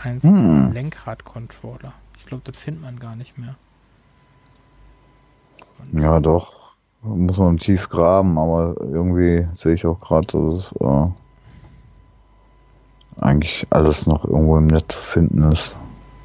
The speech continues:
Speaker 1: Das ist auf jeden Fall das Dings. Das ist auf jeden Fall hier das Lenkrad. Ferrari G T Lenkrad. Das ist auf jeden Fall hier drin. Da ist es.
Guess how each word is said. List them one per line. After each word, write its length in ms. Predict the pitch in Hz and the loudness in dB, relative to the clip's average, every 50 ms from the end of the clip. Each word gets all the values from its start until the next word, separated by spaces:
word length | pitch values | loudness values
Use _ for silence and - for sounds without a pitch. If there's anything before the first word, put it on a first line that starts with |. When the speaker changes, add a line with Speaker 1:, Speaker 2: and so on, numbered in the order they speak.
| - - - - - - - - - | -20 -20 -20 -20 -20 -20 -20 -10 -2
Speaker 1:
Das 160 | - 175 175 | -2 -2 0
ist 60 | - | 0
auf 140 | 185 151 - | -2 0 2
jeden 200 | 165 165 170 160 | 0 0 0 0
Fall 200 | - 160 156 147 | 0 0 0 0
das 140 | 147 139 - | 0 -2 -4
Dings. 380 | - 131 127 123 123 - - - - - - | -4 -4 -4 -4 -6 -8 -14 -20 -20 -18 -6
Das 160 | - 143 135 | -4 -4 -2
ist 60 | - | 0
auf 180 | 156 139 - - | -2 -2 0 0
jeden 160 | 147 139 139 | 0 0 0
Fall 380 | 135 - - 131 131 127 123 127 | 0 0 0 0 0 0 0 0
hier 420 | 131 135 131 - 131 131 127 127 - - - - | 0 -2 -2 -2 -2 -2 -2 -4 -6 -12 -14 -6
das 280 | - 127 123 - - | -6 -6 -6 -6 -6
Lenkrad. 840 | - 117 117 127 131 147 160 165 - - - 165 170 175 - - - - - - - - - - - - - - - - - - - - - - - - - - - - - - - - - - - - - - - - | -4 -2 0 2 2 2 2 0 -2 0 2 4 4 4 2 -2 -14 -18 -20 -20 -20 -20 -20 -20 -20 -20 -20 -20 -20 -20 -20 -20 -20 -20 -20 -20 -20 -20 -20 -20 -20 -20 -20 -20 -20 -20 -20 -20 -20 -20 -20 -14 -14 -14
Ferrari 640 | - - 156 143 139 135 135 143 151 143 147 143 | -6 0 2 4 4 6 6 6 4 4 2 0
G 200 | 139 131 131 127 | -2 2 0 0
T 340 | 127 - - - 139 143 151 | 0 0 -2 0 2 2 2
Lenkrad. 680 | 143 139 147 147 147 147 - - 143 143 143 - - - - - - - - - - - - - - - - - - - - - | 2 2 0 0 0 -2 -2 -4 -2 -2 -2 -4 -6 -14 -18 -20 -20 -20 -20 -20 -20 -20 -20 -20 -20 -20 -20 -20 -20 -20 -16 -4
Das 160 | - 135 127 | -2 -2 -2
ist 200 | 127 127 127 - | -2 -4 -6 -4
auf 180 | - 127 - - | -6 -6 -4 -2
jeden 180 | 131 131 131 - | -2 -2 -2 -2
Fall 160 | - 131 113 | -4 -4 -4
hier 140 | 117 120 117 | -4 -4 -4
drin. 300 | 131 135 151 180 220 - - - - - - - - - - - - - - - - - - - - - _ _ - | -4 -2 0 0 -2 -2 -6 -18 -20 -20 -18 -18 -18 -16 -16 -16 -18 -18 -20 -20 -20 -20 -20 -20 -20 -20 _ _ -2
Da 240 | - 175 196 196 180 | 2 2 4 4 2
ist 220 | 170 170 156 - | 0 -2 -4 -6
es. 300 | 143 127 - - - - | -8 -8 -8 -12 -18 -20